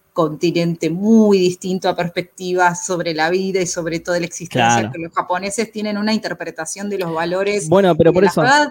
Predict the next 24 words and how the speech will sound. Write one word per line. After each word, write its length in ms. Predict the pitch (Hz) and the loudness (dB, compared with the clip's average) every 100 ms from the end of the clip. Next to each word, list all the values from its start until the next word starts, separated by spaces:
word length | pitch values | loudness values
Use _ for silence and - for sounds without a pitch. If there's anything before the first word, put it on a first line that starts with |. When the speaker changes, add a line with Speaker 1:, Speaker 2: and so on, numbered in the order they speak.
| - | -4
Speaker 1:
distintas. 680 | 196 - 175 165 156 147 - | -14 -12 -12 -12 -12 -14 -14
Entonces 280 | 156 202 254 | -12 -6 0
hay 60 | |
Speaker 2:
Por 80 | 196 | 4
Speaker 1:
que 60 | 190 | 4
Speaker 2:
e- 40 | |
Speaker 1:
ver 160 | 233 233 | 2 -2
cómo 560 | 226 240 269 269 269 _ _ _ _ _ - | -2 0 0 0 -6 _ _ _ _ _ -8
se 140 | - | -6
encaja. 720 | 175 - 196 - 226 254 269 _ _ _ _ _ _ _ _ - | -6 -4 -4 -2 -2 -2 -4 _ _ _ _ _ _ _ _ -2
Speaker 2:
Pero 220 | 143 143 | 2 4
por 80 | 147 | 4
Speaker 1:
Una 60 | 190 | 2
Speaker 2:
eso 120 | 202 | 0
está 220 | - 170 | 2 4
bueno 480 | 170 190 180 185 190 | 6 6 6 2 0
saber 340 | - 143 147 | -2 0 0
que 80 | 160 | 0
es 100 | 151 | -4
una 280 | 151 147 143 | -2 -2 -4
coproducción 640 | 139 123 113 127 151 156 | -6 -6 -6 -6 -6 -6
china 280 | - 156 151 | -8 -6 -4
y 40 | 147 | -4
japonesa, 560 | 131 120 127 - 131 | -6 -6 -8 -12 -20